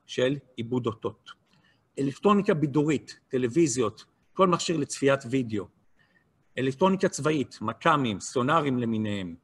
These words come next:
למד א', אלקטרוניקה רפואית, כל המכשירי הדמיה למיניהם, הכל בנויים על שיטות וטכניקות שלקוחות מעולם של עיבוד אותות,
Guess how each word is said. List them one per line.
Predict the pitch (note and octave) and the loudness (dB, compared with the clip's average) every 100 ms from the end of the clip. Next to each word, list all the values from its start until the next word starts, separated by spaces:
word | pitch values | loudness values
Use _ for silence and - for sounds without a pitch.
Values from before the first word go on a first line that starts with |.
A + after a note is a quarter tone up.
| - | -2
למד | C3 C3+ B2 | 0 0 0
א', | D3+ C3 G#2 - - _ _ _ - | 0 0 -4 -12 -20 _ _ _ -8
אלקטרוניקה | C3+ C#3+ F#3+ G3 G3+ | -6 2 4 4 4
רפואית, | E3+ E3 D#3+ D3+ - - | 2 2 2 0 0 0
כל | F3+ | 4
המכשירי | F#3+ F3+ - D#3+ | 4 2 0 2
הדמיה | E3 C3 C3+ D3 D#3 | 2 2 2 4 4
למיניהם, | B2 G#2+ G2+ F#2+ F2 _ _ _ _ - | 4 0 -2 -6 -10 _ _ _ _ 0
הכל | F#3+ E3+ E3+ F3 - | 0 2 2 2 -4
בנויים | - B2+ C3 D3 D3 | -6 0 2 2 0
על | G#2+ | -2
שיטות | - G2+ D3 D3 A#2 | -6 -4 -2 -2 -4
וטכניקות | G#2+ D#3 C#3+ A#2 B2+ C3 _ _ - | -6 -6 -4 -4 -2 -4 _ _ -16
שלקוחות | - A#2 G#2+ A2+ - C#3 A2+ | -6 -4 -4 -6 -2 -2 0
מעולם | A2 G#2 A2+ A#2+ - _ | 0 2 0 -2 -8 _
של | - - | -12 -6
עיבוד | G#2+ G#2+ A2+ | -4 -4 -4
אותות, | G#2 - G3 - | -2 0 0 -2